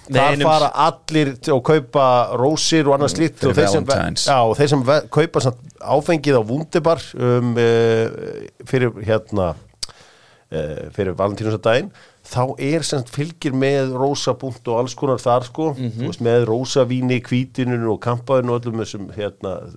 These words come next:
Speaker 2: því öllu saman.
Speaker 3: En þú ferð að kaupa svona öðruvísi, svona, þú veist, þú setur í fallegan vönd, þannig að þú getur notað rósurnar með síðan einhverju öðru frá Blómatorgi.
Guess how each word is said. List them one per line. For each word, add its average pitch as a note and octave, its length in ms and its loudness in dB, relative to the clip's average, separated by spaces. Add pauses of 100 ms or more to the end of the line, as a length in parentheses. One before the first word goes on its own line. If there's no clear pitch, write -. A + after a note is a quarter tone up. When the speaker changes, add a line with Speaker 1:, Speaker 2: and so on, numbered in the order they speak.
(160)
Speaker 2:
því A2+ 180 -4 (100)
öllu A#2+ 120 -6
saman. D3 340 0 (200)
Speaker 3:
En - 60 -12
þú G2 100 -6
ferð G#2+ 200 2
að - 80 -6
kaupa A#2+ 200 -2
svona A2+ 240 -2 (440)
öðruvísi, A2 600 2
svona, G#2 260 -2 (320)
þú - 100 -4
veist, - 100 -6
þú A2 40 0
setur B2 300 0
í A#2 60 -4
fallegan C3 360 0
vönd, F#2+ 440 -4 (220)
þannig - 20 -6
að G2+ 100 -2
þú G2 120 -2
getur A2 100 0
notað B2+ 300 0
rósurnar G2+ 340 -2 (800)
með A#2 200 2
síðan B2 220 0
einhverju A#2 180 0
öðru C3 300 0
frá A2 140 0
Blómatorgi. G2+ 400 -6